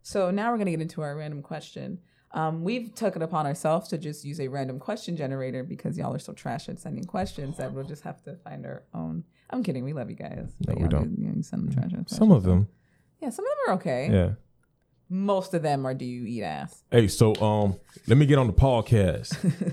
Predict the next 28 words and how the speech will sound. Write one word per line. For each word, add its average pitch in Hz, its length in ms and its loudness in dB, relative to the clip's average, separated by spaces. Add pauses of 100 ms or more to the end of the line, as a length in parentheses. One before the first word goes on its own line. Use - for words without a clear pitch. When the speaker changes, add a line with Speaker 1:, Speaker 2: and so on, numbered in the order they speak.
Speaker 1:
<laughs> - 60 -18
Speaker 2:
Oh, - 180 -6 (140)
God. - 260 -12 (120)
Put 156 120 4
Speaker 1:
Calls 120 140 4
Speaker 2:
me 113 60 6
on. 101 120 6
Speaker 1:
in. 90 140 0 (140)
Speaker 2:
Put 127 120 0
me 117 120 0
on. 87 240 0 (1080)
Speaker 1:
Hello? 151 360 0 (260)
Hey, 233 220 8
y'all 269 180 8
eat 302 100 2
ass? 277 520 6 (100)
<laughs> - 400 4 (1500)
Speaker 2:
Just 107 260 4
asking. 98 540 2 (480)
Speaker 1:
Yeah, 175 480 0
that's 196 260 -14
funny. - 240 -16 (180)
Okay. 202 360 -4 (280)
So 208 240 0
our 180 180 0
random 233 280 -2
question 202 380 0
is, 135 220 -4